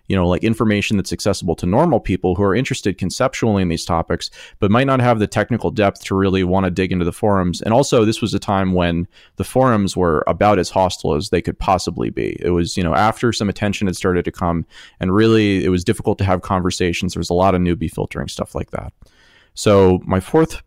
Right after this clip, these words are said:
Bitcoin podcast, Let's Talk Bitcoin, I started because the Daily Bitcoin Show was actually so successful,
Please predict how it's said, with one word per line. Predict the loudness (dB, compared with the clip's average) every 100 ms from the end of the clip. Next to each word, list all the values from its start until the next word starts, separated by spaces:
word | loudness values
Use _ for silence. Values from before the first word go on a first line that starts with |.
| _
Bitcoin | -2 0 -4 -2
podcast, | -2 -2 -2 -4 -2 -2
Let's | -2 -2
Talk | -4 -2
Bitcoin, | -4 -2 -6 -6 -10 _ -20 -10 -4
I | -2
started | 2 4 4 2 -2
because | -2 2 4 4 0 -6 -12
the | -6 -2
Daily | 2 4 6 4
Bitcoin | 2 2 0 0
Show | 2
was | 2 2
actually | 2 0 -2
so | 2 2
successful, | 2 -2 -2 -2 0 -2 -2